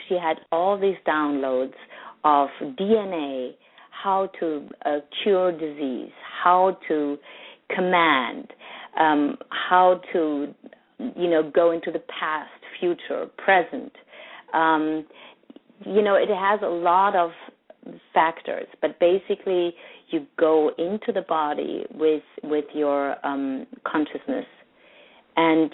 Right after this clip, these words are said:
you look at the diseased area. You kind of switch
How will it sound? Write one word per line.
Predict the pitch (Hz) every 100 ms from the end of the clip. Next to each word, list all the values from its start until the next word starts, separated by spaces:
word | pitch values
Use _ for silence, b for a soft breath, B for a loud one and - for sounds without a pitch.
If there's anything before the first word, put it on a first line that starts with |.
| -
you | 156 151 147 147 -
look | 151 165 180 220 226
at | 202
the | 165
diseased | 160 151 160 156 147 - - 160
area. | 185 165 139 127 113 143 - b b b
You | - - -
kind | 175
of | 156 -
switch | 175